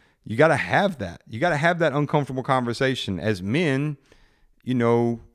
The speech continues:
I, I, you know, I think our generation is definitely changing, but, you know, in, in relation to what you're saying, you know, you gotta have that uncomfortable conversation, right? In, in fair context, Brad and I are the same age. We, you know,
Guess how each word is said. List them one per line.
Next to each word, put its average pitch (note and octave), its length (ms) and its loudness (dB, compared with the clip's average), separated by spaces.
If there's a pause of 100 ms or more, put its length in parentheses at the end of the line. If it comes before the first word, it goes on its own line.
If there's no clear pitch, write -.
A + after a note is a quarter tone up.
(100)
I, E3 60 -14
I, D#3 140 -8
you E3 200 0
know, E3 80 6
I E3 80 4
think F#3 220 0
our F3 120 6
generation C#3 480 2
is A2 60 -4
definitely A2+ 280 0
changing, G#2 520 0
but, G#2 260 -2 (240)
you A2+ 80 -6
know, G2+ 220 -2
in, A2+ 280 -4
in A#2 140 -4
relation A#2 320 0
to A2+ 80 0
what G#2+ 120 0
you're F#2 100 -6
saying, B2 340 -2
you C3+ 80 0
know, C#3+ 60 0
you C#3+ 160 -2
gotta C#3+ 340 -2
have D#3 280 -2
that C#3+ 260 0 (720)
uncomfortable C#3 680 0
conversation, A#2 800 0
right? A2 260 0 (280)
In, C3 640 -6 (220)
in D3+ 140 -4
fair E3+ 200 -2
context, A#2 520 -2
Brad C3 420 4
and C3 100 4
I B2+ 140 6
are A2 300 0 (260)
the B2 80 -8
same D#3 300 6
age. D#3 600 4 (380)
We, G#2+ 440 -4 (440)
you G#2+ 100 -6
know, F#2 260 -6